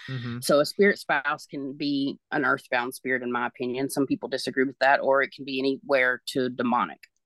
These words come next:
Speaker 2: Um, they basically kind of claim you as your own, and they don't allow you to easily,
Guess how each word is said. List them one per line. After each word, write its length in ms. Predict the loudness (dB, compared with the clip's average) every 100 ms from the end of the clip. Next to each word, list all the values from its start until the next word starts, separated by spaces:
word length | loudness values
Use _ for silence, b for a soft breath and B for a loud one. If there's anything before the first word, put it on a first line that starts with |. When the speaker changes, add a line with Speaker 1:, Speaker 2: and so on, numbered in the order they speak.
| _ 0
Speaker 2:
Um, 520 | 2 2 0 -4 -8 -14 -20 _
they 200 | -4 0
basically 720 | 2 0 -2 -6 -2 0 -2
kind 340 | -2 0 2 2
of 220 | 0 -2 -16 -8
claim 340 | -2 0 2
you 360 | 2 4 2 -2 -8 -4
as 460 | -2 -2 -4 -10 b b b b _
your 240 | -2 0 0
own, 520 | 0 2 4 2 0 -6 _ _ _ _ _ _ -8
and 440 | -2 0 2 2
they 200 | 2 0
don't 400 | 0 0 2 0
allow 320 | -2 0 2 2
you 180 | 0
to 80 | -4
easily, 640 | -6 -6 -2 -2 0 -2